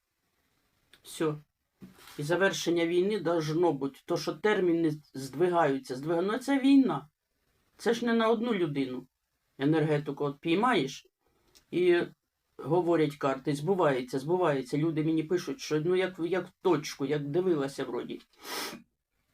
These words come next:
І знаєш все життя. Понімаєте? А це війна. А ну-ка, скільки енергетики. І нема, в картах немає точних термінів. Якби вони були, я б сказала, що от завтра чи,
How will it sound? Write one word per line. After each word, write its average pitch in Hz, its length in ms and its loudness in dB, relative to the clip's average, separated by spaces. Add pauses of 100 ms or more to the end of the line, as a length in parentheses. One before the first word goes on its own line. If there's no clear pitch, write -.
(340)
І - 60 -6
знаєш 143 480 -2
все 151 240 0
життя. 131 480 -6 (340)
Понімаєте? 160 540 0
А 139 60 -2
це 202 180 2
війна. 185 540 0 (160)
А 180 140 0
ну-ка, 156 280 0
скільки 143 340 -4
енергетики. 139 720 -4 (800)
І 151 140 -2
нема, 185 360 2
в - 100 -14
картах 180 520 -2
немає 156 460 0
точних 151 480 -6
термінів. 127 500 -8
Якби 143 240 -4
вони 151 220 0
були, 156 260 -2
я 143 120 -2
б - 60 -18
сказала, 120 500 -8
що - 160 -14
от 131 140 -12
завтра 147 380 -4
чи, - 220 -12